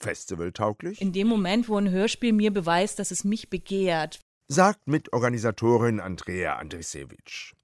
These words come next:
Speaker 1: in Abwandlung eines Zitats von Roland Barthes. Die ersten beiden Festivalabende weckten Begehrlichkeiten fast mit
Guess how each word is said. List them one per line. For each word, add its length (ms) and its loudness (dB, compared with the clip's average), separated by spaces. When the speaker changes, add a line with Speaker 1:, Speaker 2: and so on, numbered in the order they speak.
Speaker 1:
in 120 -2
Abwandlung 720 0
eines 280 -6
Zitats 640 -2
von 260 -8
Roland 560 0
Barthes. 420 -10
Die 120 -2
ersten 440 -2
beiden 420 2
Festivalabende 1300 -2
weckten 520 -6
Begehrlichkeiten 1200 -2
fast 420 -6
mit 140 -6